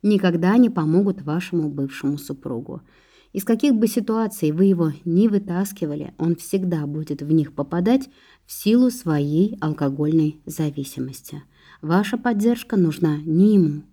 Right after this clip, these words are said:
а теперь уже вам. Ответственность за жизнь Алексея лежит не на вас, а на нём самом.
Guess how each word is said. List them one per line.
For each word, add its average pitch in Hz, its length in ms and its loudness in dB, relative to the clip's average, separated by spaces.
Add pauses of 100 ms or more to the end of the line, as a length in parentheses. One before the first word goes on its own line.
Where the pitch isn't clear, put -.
а 147 120 -10
теперь 156 300 -4
уже 147 260 -6 (240)
вам. 147 520 -4 (380)
Ответственность 180 800 0
за 165 160 0
жизнь 151 260 0
Алексея 180 560 2
лежит 180 520 0
не 160 220 4
на 226 180 2
вас, 170 360 -4 (200)
а - 100 -6
на 147 160 2
нём 180 400 0
самом. 156 500 -4